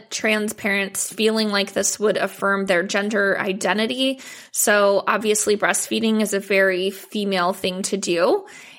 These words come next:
And for people who have transitioned to being female, you know, this comes as a way for them to sort of validate their feelings about their gender. So that was interesting as well. Um, but I like that they talked about the challenges. You know,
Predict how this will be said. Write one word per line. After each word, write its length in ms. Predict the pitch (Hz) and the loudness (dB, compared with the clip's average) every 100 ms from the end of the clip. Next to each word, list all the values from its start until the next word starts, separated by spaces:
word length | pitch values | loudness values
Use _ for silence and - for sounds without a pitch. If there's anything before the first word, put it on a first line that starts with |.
| - | -4
And 520 | 233 220 214 208 202 - - _ _ | 2 4 2 2 -2 -4 -6 _ _
for 160 | - | -6
people 320 | 208 208 196 214 | -4 -4 -2 -2
who 140 | 214 | 2
have 160 | 190 202 | 2 2
transitioned 880 | - 185 180 269 - 262 247 - | -2 -2 0 0 0 0 -2 -2
to 320 | - 233 226 220 | -4 0 0 0
being 320 | 214 208 208 | 0 -2 -4
female, 760 | - 202 196 190 185 185 - - | -4 -2 2 2 2 0 -4 -8
you 100 | 190 | -6
know, 100 | 180 | -2
this 360 | 185 175 - | 0 0 0
comes 420 | - - 190 185 - | 0 -2 -2 -4 -4
as 260 | 190 180 185 | -2 -2 -2
a 60 | 185 | -2
way 240 | 190 180 | 0 0
for 140 | 190 | -2
them 200 | 190 165 | -4 -2
to 200 | 190 - | -4 -4
sort 200 | 190 175 | -4 -4
of 120 | 170 220 | -4 0
validate 560 | 277 254 240 233 208 | 0 0 0 0 0
their 120 | 202 | -2
feelings 460 | 196 - 175 175 180 | -6 -6 -8 -8 -8
about 280 | 180 143 - | -4 -4 -2
their 120 | 165 | -6
gender. 400 | 214 277 285 277 | -2 -2 2 0
So 340 | 269 208 196 196 - - - | 0 -2 -2 -4 -20 -20 -2
that 120 | 269 | 0
was 180 | 269 262 | 2 0
interesting 580 | - 240 240 - 233 220 | -4 -4 -6 -2 -2 -2
as 160 | 214 220 | -6 -2
well. 420 | 196 190 196 202 - - - | 2 2 2 -4 -18 -20 -6
Um, 200 | 190 196 | -2 0
but 100 | 262 | 2
I 100 | 311 | 2
like 200 | 330 349 | 2 0
that 120 | 330 | 0
they 120 | 330 | -2
talked 280 | 311 285 262 | 0 0 2
about 180 | 269 240 | 2 2
the 60 | 247 | 0
challenges. 680 | 240 190 180 190 151 - - | 0 -2 -2 -6 -6 -8 -8
You 120 | 240 | -2
know, 260 | 226 220 | 0 0